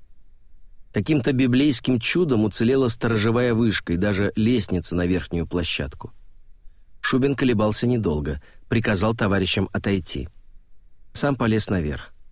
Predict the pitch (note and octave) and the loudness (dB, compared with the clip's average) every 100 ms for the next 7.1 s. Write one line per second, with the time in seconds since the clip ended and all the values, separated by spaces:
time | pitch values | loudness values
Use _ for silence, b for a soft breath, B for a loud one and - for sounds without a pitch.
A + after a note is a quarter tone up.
0 | - - - - - - - - A2 F3 | -20 -20 -20 -20 -20 -20 -20 -4 0 2
1 | F#3 - B2+ D3+ D#3 C#3+ C3+ A2 E2 D2 | 0 -2 0 2 2 2 2 2 0 -2
2 | C2+ - - - A#2 B2+ B2+ A2+ C#3 F3+ | -6 -10 -10 -2 0 2 2 2 2 0
3 | G#2+ E2+ - - - B2 B2+ A#2+ G#2 G#2 | 0 -4 -8 -20 -6 0 2 2 2 0
4 | - G#2 E2 D2 - - - - - - | 2 2 0 -2 -6 -18 -20 -20 -20 -20
5 | - - - - - G#2+ G#2+ G#2+ G2+ A2+ | -20 -20 -20 -12 -2 0 2 0 0 -2
6 | - G#2+ G2+ G2 F2 G2 - F2+ D#2+ D2 | 0 0 0 -2 0 -2 0 -2 -2 -4
7 | - | -8